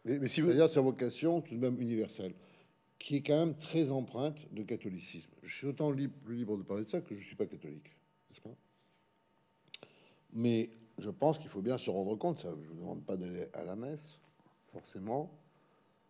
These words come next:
Speaker 2: mais qu'il faut bien se rendre compte que la France, elle n'est pas que catholique, mais elle est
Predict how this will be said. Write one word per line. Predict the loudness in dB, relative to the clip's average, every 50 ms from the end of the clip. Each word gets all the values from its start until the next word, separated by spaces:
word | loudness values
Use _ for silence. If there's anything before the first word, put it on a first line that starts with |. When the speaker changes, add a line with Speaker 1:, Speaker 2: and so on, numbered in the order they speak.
| _ _ _ -10
Speaker 2:
mais | -10
qu'il | -8 -8 -6
faut | -4 0
bien | 0 0 0
se | 0 0 0
rendre | 0 0 -2 -4 -4
compte | -2 0 0 0 0 -2
que | -2 0 0 2 2 0 -2 -4
la | -6 -6
France, | -2 2 2 2 2 0
elle | -4 -8
n'est | -2
pas | 0 0 0
que | 0 -2
catholique, | -4 -4 -6 -6 -4 -4 -4 -4 -4 -4 -6 -6
mais | -4
elle | -2
est | -2 -2